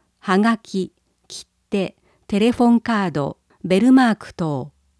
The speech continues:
八月十六日から九月十六日分です。継承は略させていただきます。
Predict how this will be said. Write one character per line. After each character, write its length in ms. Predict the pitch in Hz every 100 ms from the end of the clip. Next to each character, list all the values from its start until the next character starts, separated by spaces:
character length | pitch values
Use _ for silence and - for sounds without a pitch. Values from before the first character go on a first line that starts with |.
| _ _ _ _ _ _ _
八 340 | - 190 240
月 320 | 254 247 233
十 240 | 180 202 226
六 260 | 226 -
日 300 | 208 208 -
か 160 | - 170
ら 220 | 156 147 _ _ _
九 140 | -
月 340 | 247 240 - 160
十 240 | 165 202
六 260 | 208 - 185
日 280 | 180 - 175
分 260 | 160 151 147
で 140 | 143
す。 260 | - _ _ _ _ _ _ _ _ _ _ _ _ _
継 240 | - 220 240
承 340 | - 226 214
は 140 | 202 185
略 260 | 175 -
さ 120 | -
せ 160 | 233 240
て 120 | 160
い 100 | 143
た 140 | 147 143
だ 120 | 135
き 140 | 143
ま 160 | 127 127
す。 240 | - _